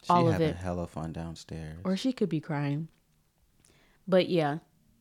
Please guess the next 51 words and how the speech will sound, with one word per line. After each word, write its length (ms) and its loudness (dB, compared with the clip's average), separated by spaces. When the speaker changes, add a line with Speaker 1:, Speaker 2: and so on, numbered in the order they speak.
Speaker 2:
those 240 6
are 100 6
things 340 2
that 200 8
I 60 10
feel 240 4
like 340 4
I'm 160 4
such 420 0
a 80 0
compassionate 720 0
person 380 0
and 120 2
I 80 0
care 460 -2
a 60 0
lot 480 0
that, 240 0
like, 340 -2
I'll 140 12
cut 220 4
off 200 8
one 200 8
of 60 6
my 160 6
arms 560 4
to 100 2
give 160 6
it 100 4
to 80 -4
somebody 460 2
else. 360 2
Even 220 4
if 140 0
they 120 2
have, 220 2
like, 200 0
three 200 2
arms, 340 4
if 60 -8
they 140 2
said 160 -2
they 120 2
need 180 0
another 260 2
one, 100 2
I'd 80 4
be 60 0
like, 180 2
"You, 80 0
you, 160 0